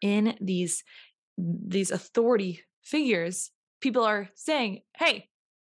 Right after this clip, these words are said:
hey, you, Tony Robbins, how'd you get here?"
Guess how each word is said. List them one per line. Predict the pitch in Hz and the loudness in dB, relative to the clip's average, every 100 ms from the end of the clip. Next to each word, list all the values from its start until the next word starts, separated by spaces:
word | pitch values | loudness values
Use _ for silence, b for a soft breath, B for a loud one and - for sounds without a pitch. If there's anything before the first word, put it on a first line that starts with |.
| _ _ _ _ _ _ _ _ | _ _ _ _ _ _ _ _
hey, | - 294 | -4 0
you, | 311 254 - _ _ _ _ | 0 0 -6 _ _ _ _
Tony | - 269 | -2 0
Robbins, | 269 262 190 170 - | 2 2 0 -12 -6
how'd | - 254 | -4 -2
you | |
get | 277 262 | -2 0
here?" | 196 175 | -2 -4